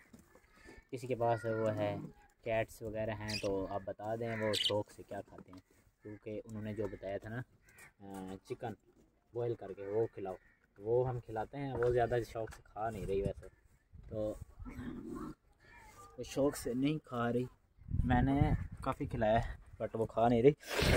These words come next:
तो दिन में एक दफ़ा खाती है। और आप लोग भी बताएं जिसके पास cats है, तो वो बताएं कि ये शौक़ से क्या खाती हैं, तो फिर मैं वो ले, ले आऊँगा, फिर cats को खिलाऊँगा, क्योंकि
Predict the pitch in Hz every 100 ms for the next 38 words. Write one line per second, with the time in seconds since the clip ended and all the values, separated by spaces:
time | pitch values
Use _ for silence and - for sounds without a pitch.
0 | - - - - - - - - 131 123
1 | 123 123 120 135 139 165 165 165 160 123
2 | 110 104 104 - - - - 127 117 131
3 | 147 147 147 139 131 131 131 123 - -
4 | 120 113 113 - 117 113 110 107 110 110
5 | 104 110 120 120 - - - 113 110 -
6 | 110 - - 107 107 104 95 - 98 101
7 | 101 104 101 101 107 98 92 95 104 107
8 | 120 110 107 - - - - 101 95 -
9 | - - 92 92 87 - _ - - 110
10 | 107